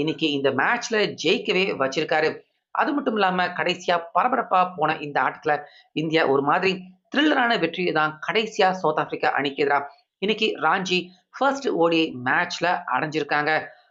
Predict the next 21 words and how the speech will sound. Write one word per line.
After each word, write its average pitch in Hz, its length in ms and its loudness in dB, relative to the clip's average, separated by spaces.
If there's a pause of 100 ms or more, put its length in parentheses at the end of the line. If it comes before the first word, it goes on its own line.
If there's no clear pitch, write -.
(140)
So, 254 60 -4 (180)
அப்படி 208 200 2 (120)
இன்னைக்கு 214 260 -2 (160)
இந்த 220 120 0 (100)
ஃபர்ஸ்ட் 269 300 0 (120)
ஓ - 100 6
டி 190 100 4
ஐ 180 40 0 (100)
மேட்ச்ல 165 300 0 (480)
என்னென்ன 269 260 4 (120)
சம்பவங்கள் 185 400 2 (120)
நடந்துச்சு, 147 420 0 (400)
முக்கியமா 208 320 2 (180)
விராட் 170 300 0
கோலி, 165 160 4 (140)
சச்சின் 262 320 0
டெண்டுல்கர் 180 400 0
ரெக்கார்டு, 151 280 2 (380)
அதுக்கப்புறமா 202 420 0 (140)
ரோஹித் 208 320 2
சர்மா 170 260 2